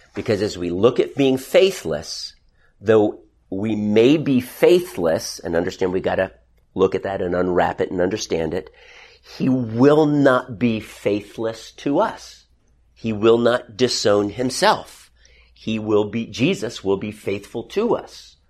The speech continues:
okay? And we can actually see a number of examples of that in the Gospels. We'll get to that in a moment. So first, disown. This Greek word is arneomai, A R N E O M A I,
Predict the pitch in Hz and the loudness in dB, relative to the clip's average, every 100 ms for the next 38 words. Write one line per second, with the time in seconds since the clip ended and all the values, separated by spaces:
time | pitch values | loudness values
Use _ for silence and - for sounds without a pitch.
0 | _ 80 - 78 117 131 _ _ _ _ | _ -14 -10 -8 -8 -12 _ _ _ _
1 | 101 101 104 117 170 - 113 107 - 101 | -6 -2 0 0 0 -4 -4 -6 -6 -4
2 | 90 101 117 101 82 87 107 131 156 98 | 0 0 0 -2 -4 -6 -2 -2 -2 -6
3 | 92 73 85 - - 85 87 101 107 - | -6 -6 -6 -6 -8 -8 0 2 2 -2
4 | - - - 78 80 80 78 80 76 78 | -14 -20 -12 -10 -8 -8 -8 -8 -8 -10
5 | 76 76 - - 113 - 202 110 - - | -10 -14 -20 -4 -4 2 2 2 -6 -20
6 | - _ _ 107 110 - 98 67 - _ | -20 _ _ -4 -2 0 0 0 -8 _
7 | _ - - - - _ _ _ _ _ | _ -14 -10 -10 -14 _ _ _ _ _
8 | - _ 104 117 208 - 208 202 - 107 | -20 _ -4 2 2 0 -2 -2 -2 0
9 | 85 87 104 _ _ - 95 92 90 - | 0 -2 -8 _ _ -4 -2 -2 -4 -14
10 | - 98 98 104 - 87 82 73 64 58 | -8 -6 -2 -4 -4 -6 -6 -8 -12 -18
11 | _ _ _ - 101 143 - 98 87 85 | _ _ _ 0 2 2 0 0 2 0
12 | - 101 104 117 - 92 82 82 - 98 | -4 -4 -4 -4 -8 -10 -10 -12 -8 -4
13 | 92 98 87 85 87 82 87 82 78 - | -2 -4 -8 -10 -12 -12 -12 -12 -12 -14
14 | 78 71 53 50 | -16 -16 -18 -20